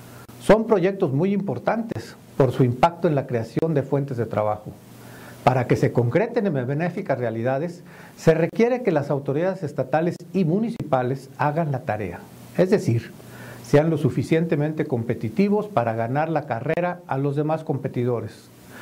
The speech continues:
todos ellos fuera de nuestro estado, y que desde luego están haciendo todo lo posible para llevarse dichos proyectos a sus lugares de orígenes. Ojalá que veamos cristalizados para beneficio de San Luis los esfuerzos que se están haciendo y terminen por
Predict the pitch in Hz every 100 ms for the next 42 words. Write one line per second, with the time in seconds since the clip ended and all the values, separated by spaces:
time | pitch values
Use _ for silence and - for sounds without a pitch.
0 | - - - 156 170 175 175 185 196 202
1 | - 139 143 131 120 107 110 107 127 107
2 | 101 - - - - 139 131 123 107 120
3 | 131 160 165 - 147 120 151 151 147 143
4 | - - 139 147 175 151 - 120 165 170
5 | 170 175 131 117 123 139 160 143 135 147
6 | 147 139 120 143 160 - 92 - - -
7 | 165 180 - - 151 131 117 127 127 120
8 | 110 104 104 110 - - - - - -
9 | - - - - 190 220 214 208 196 214
10 | 220 - 151 156 156 147 180 190 185 170
11 | 135 127 131 127 175 180 135 151 139 156
12 | 220 - - 143 147 151 - 190 190 190
13 | 175 151 123 - 151 147 - 180 175 175
14 | 156 135 147 131 143 156 151 147